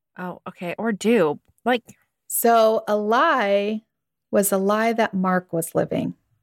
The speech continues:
Speaker 2: Let me roll you back
Speaker 1: Okay.
Speaker 2: to July sixteenth, three days before Lori went missing.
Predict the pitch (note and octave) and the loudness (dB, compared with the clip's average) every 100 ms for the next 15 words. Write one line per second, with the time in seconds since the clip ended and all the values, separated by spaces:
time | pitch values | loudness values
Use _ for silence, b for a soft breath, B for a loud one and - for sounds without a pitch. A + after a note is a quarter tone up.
0 | _ _ _ b b b - G#3+ B3 B3+ | _ _ _ b b b -2 4 4 4
1 | B3+ B3 A#3+ G3+ - - - _ _ _ | 4 2 0 -2 -4 -10 -20 _ _ _
2 | G3+ F#3 D#3+ C3+ - _ _ _ - - | -12 -8 -6 -8 -10 _ _ _ -12 -4
3 | G3 F#3+ F#3 F#3 G3 G3 G3 G3 F#3 - | 0 0 0 0 0 2 0 -4 -8 -8
4 | - A#3 - - G3 A3 A3+ A3 F#3+ G3 | -8 -8 -8 -10 -2 2 4 4 4 2
5 | F#3+ - F3 - F3 E3 F3 F3+ F3 E3+ | 0 -4 -4 0 0 0 -2 0 2 2
6 | E3 E3 - F3+ E3+ F3 F3+ D3+ - - | 0 -4 -8 -8 -8 -8 -10 -8 -8 -10
7 | - | -12